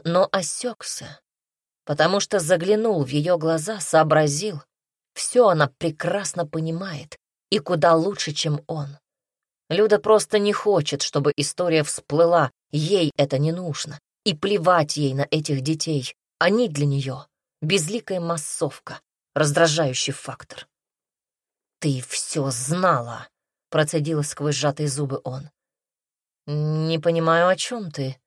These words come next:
Но он уже вырвал у неё из рук бумаги, прежде чем она успела бы их уничтожить.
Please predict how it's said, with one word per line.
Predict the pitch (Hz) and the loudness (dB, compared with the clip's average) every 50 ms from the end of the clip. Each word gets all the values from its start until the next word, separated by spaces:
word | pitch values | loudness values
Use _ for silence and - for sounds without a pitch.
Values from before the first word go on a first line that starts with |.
| _ _ _ _ _ _ _ _ _ _ _ _ | _ _ _ _ _ _ _ _ _ _ _ _
Но | 139 151 170 190 | 2 4 6 6
он | 202 208 | 6 6
уже | 202 170 208 214 | 6 6 6 6
вырвал | 175 180 226 214 175 160 156 156 151 - | 6 8 6 6 6 6 4 2 2 2
у | 147 | 0
неё | 156 156 165 170 165 | 0 2 4 4 4
из | 160 139 143 | 4 2 0
рук | 165 180 160 | -2 -4 -4
бумаги, | 139 143 160 165 180 202 208 175 147 185 | -2 -2 -2 0 0 -2 -2 0 -2 -2
прежде | 143 - 151 160 160 143 156 147 | -2 2 2 2 2 2 0 -2
чем | - - 156 156 | -2 -2 -2 0
она | 151 151 156 156 | 0 0 0 0
успела | 143 - - - 208 180 160 147 | -2 -4 -4 0 0 2 2 2
бы | 135 123 151 | 0 -2 -4
их | 156 - 165 147 - | -4 -4 -6 -6 -4
уничтожить. | 151 147 151 147 - - - 147 131 127 131 - - - | -2 -2 -2 -2 -4 -6 -8 -8 -8 -10 -12 -14 -16 -16